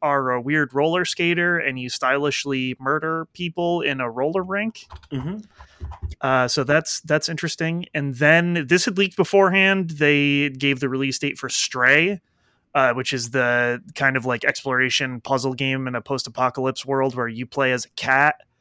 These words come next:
Speaker 1: and there are, like, weird computer robot people. I have wanted to play this game forever. It is an Annapurna game. Uh, it is twenty-five dollars, but if you have the two higher tiers of PlayStation Plus,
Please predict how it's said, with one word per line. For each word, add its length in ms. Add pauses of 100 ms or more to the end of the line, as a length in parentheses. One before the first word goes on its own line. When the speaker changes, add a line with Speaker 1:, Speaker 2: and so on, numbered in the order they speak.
(320)
Speaker 1:
and 200
there 140
are, 100
like, 300
weird 260
computer 480
robot 400
people. 420 (520)
I 220
have 160
wanted 220
to 60
play 160
this 140
game 240
forever. 600
It 120
is 140
an 80
Annapurna 640
game. 480 (480)
Uh, 480
it 120
is 340
twenty-five 1300
dollars, 580
but 180
if 200
you 180
have 320
the 100
two 380
higher 400
tiers 460
of 80
PlayStation 600
Plus, 540